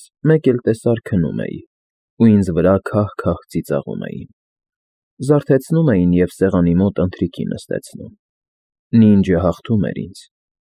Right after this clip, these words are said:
և ասես թմրության մեջ տեսնում էի կրակներ,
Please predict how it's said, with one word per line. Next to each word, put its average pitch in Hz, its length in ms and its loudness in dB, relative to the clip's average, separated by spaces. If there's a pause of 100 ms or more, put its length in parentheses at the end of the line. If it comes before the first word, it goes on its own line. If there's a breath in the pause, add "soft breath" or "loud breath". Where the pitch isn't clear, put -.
և 147 200 4
ասես 139 300 0
թմրության 101 580 2
մեջ 104 300 0
տեսնում 90 480 0
էի 78 160 0
կրակներ, 85 680 -2